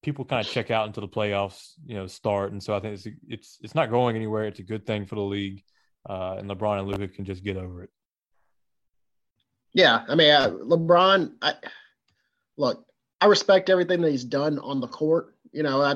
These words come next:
Speaker 2: I'm not gonna get into what he thinks about everything else, but I don't have a problem with LeBron. Uh, you know, I, I am, I'm a Jordan guy. I'm gonna say Jordan's the greatest of all time.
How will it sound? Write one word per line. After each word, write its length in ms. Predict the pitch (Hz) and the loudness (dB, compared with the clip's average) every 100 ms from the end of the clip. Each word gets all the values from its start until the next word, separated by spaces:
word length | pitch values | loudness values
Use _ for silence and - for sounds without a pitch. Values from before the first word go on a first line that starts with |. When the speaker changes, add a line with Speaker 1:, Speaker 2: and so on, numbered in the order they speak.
| - | -2
Speaker 2:
I'm 140 | 165 | 0
not 140 | 165 160 | 0 0
gonna 120 | 143 | 0
get 120 | 147 | 0
into 340 | 147 147 139 - | 2 4 2 0
what 180 | 151 | -2
he 60 | 151 | -2
thinks 220 | 151 143 | -2 -2
about 300 | 143 139 - | -2 -2 -2
everything 320 | 156 151 147 139 | -4 -4 -2 0
else, 320 | 151 151 - | 0 0 -4
but 380 | 143 143 127 - _ _ _ _ - | -2 0 0 -8 _ _ _ _ 4
I 60 | |
don't 100 | 214 | 6
have 120 | 214 175 | 6 4
a 40 | |
problem 300 | - 123 147 | 2 0 2
with 120 | 160 | 0
LeBron. 600 | 160 156 156 165 175 170 - | 2 4 4 2 -2 -10 -12
Uh, 360 | 127 135 135 135 117 _ _ | -4 -2 0 -2 -6 _ _
you 100 | 135 | -4
know, 140 | 131 | -2
I, 200 | 127 147 - | 2 0 0
I 140 | 147 | -2
am, 240 | 151 147 156 | 0 -2 -4
I'm 140 | 143 | -4
a 20 | 151 | -2
Jordan 540 | 139 151 165 175 175 _ - | 2 4 4 2 -4 _ 2
guy. 340 | 170 175 190 - _ _ | 6 6 4 0 _ _
I'm 80 | - | -4
gonna 120 | 139 | -2
say 180 | 127 143 | 2 2
Jordan's 440 | 143 143 151 147 143 | 4 4 2 0 -2
the 60 | |
greatest 380 | 135 147 151 147 | 4 4 4 2
of 40 | |
all 120 | 147 147 | 0 2
time. 360 | 147 151 175 | 2 2 0